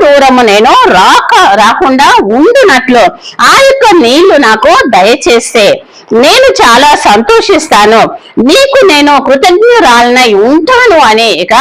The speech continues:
ప్రభు సన్నిధానంలో దేవుని సమ్ముఖంలో సమరయ స్త్రీ మాట్లాడుతుంది. "నేను ఇంత దూరము నీళ్లు తోడడానికి రాకుండానట్లు, నాకు దాహము వేయకున్నట్లుగా ఆ నీళ్లు నీవు నాకు ఇస్తే నేను నీకు కృతజ్ఞురాలనై ఉంటాను" అని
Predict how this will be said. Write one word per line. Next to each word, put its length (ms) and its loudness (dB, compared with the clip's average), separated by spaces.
ప్రభు 300 0
సన్నిధానంలో 760 0
దేవుని 440 0
సమ్ముఖంలో 840 0
సమరయ 440 0
స్త్రీ 240 -4
మాట్లాడుతుంది. 920 -2
"నేను 180 0
ఇంత 220 0
దూరము 360 2
నీళ్లు 300 -2
తోడడానికి 640 0
రాకుండానట్లు, 840 -2
నాకు 300 -2
దాహము 560 0
వేయకున్నట్లుగా 920 0
ఆ 140 0
నీళ్లు 420 2
నీవు 180 0
నాకు 300 -2
ఇస్తే 260 -2
నేను 300 0
నీకు 300 -2
కృతజ్ఞురాలనై 920 0
ఉంటాను" 600 0
అని 380 -2